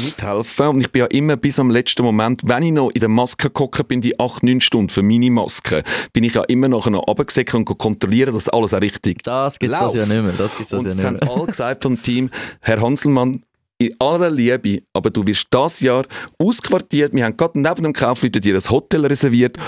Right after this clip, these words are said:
Speaker 1: und du wirst dort parat gemacht und kommst erst dann, wenn du verpresst dich musst präsentieren. Und
Speaker 2: Ah.
Speaker 1: vorher darf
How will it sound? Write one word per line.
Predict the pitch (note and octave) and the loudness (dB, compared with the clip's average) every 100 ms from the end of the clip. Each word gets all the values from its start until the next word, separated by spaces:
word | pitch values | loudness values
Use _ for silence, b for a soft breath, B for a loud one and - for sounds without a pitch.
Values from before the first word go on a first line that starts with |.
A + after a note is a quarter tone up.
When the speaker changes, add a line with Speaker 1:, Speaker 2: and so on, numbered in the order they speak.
| B | B
Speaker 1:
und | G#2 F#2 | -4 -2
du | F#2 | -2
wirst | F2+ - | -2 -2
dort | - C#3 - | 0 0 0
parat | A#2+ A2+ A2 | -2 -2 -2
gemacht | A2+ G#2+ - | -2 -2 -2
und | G#2 | -4
kommst | - G2 - - | 0 -2 -2 -2
erst | C3+ F#3+ - | 0 0 -2
dann, | A#2+ B2 A#2 | -2 0 0
wenn | G#2 | -2
du | G2 | -2
verpresst | F#2 - F#2+ - - _ F#2+ | -6 -4 -2 -2 -8 _ -4
dich | F#2+ - | -2 0
musst | F#2+ - | -2 -2
präsentieren. | - - F2 - - E2+ - - - - | -4 -2 -4 -2 -4 -2 -4 -8 -14 -6
Und | G2 | -4
Speaker 2:
Ah. | |
Speaker 1:
vorher | A2 A#2 B2 | -2 0 -2
darf | - A2+ A2+ | -2 -2 -2